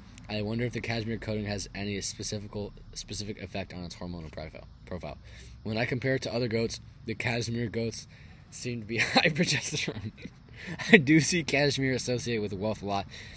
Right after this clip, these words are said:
I wonder if this material has a positive effect on one's hormone, uh, profile." He says, "Linen seems made from the flax plant. I'm pretty sure flax seed is estrogenic, so this could have any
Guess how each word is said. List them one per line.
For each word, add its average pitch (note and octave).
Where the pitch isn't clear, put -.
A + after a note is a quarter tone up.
I G#2
wonder A2+
if A2
this G#2
material G2+
has G2
a F#2+
positive G2
effect F#2
on F2
one's F2
hormone, E2
uh, D2+
profile." D2
He D2
says, E2+
"Linen F#2+
seems F#2
made F2+
from F2
the D#2+
flax E2+
plant. E2+
I'm E2+
pretty F2+
sure F2
flax E2+
seed F2+
is E2
estrogenic, E2+
so -
this F#2
could F2+
have F2+
any E2+